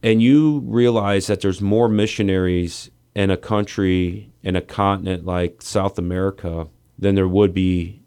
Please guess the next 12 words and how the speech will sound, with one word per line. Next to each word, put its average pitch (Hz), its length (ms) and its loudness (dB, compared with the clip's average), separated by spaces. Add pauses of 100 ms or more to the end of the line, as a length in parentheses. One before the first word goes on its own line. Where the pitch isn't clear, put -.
(140)
in 95 200 0
these 98 280 0
two 101 240 -4
countries. 85 880 -6 (720)
And 107 160 -2
it, 110 120 -6
and 110 140 2
it 101 140 2
becomes 117 400 0
a 104 60 2
little 110 280 4
bit 98 460 2